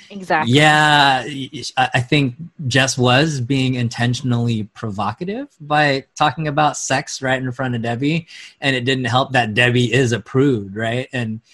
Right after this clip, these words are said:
Speaker 2: I
Speaker 1: Yeah.
Speaker 2: think the freak out, we all know that the freak out was not about her being tired. I think she was just,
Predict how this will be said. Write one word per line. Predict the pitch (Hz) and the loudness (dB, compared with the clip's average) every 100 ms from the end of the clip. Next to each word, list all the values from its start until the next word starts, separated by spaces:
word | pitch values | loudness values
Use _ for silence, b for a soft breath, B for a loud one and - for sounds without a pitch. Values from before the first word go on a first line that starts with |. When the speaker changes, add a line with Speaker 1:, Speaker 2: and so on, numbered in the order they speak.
| b b | b b
Speaker 2:
I | 131 | -2
Speaker 1:
Yeah. | 143 | 0
Speaker 2:
think | 156 147 | -2 -2
the | 127 | -6
freak | - 139 - | 0 0 2
out, | 135 123 127 | 4 4 2
we | 139 160 | 0 0
all | 139 | 2
know | 127 110 104 | 2 -2 -6
that | - | -12
the | |
freak | 104 123 113 | -10 -6 -4
out | 107 107 | -4 -4
was | 101 101 | -8 -8
not | 101 104 | -8 -8
about | 98 98 | -10 -12
her | 101 98 | -12 -12
being | 101 92 | -10 -12
tired. | 92 92 92 87 85 B B B | -12 -12 -14 -18 _ B B B
I | 117 | -4
think | 120 135 127 | -2 -2 -2
she | - 120 | -2 -2
was | 117 110 101 | -2 -4 -4
just, | 113 104 - | -6 -6 -14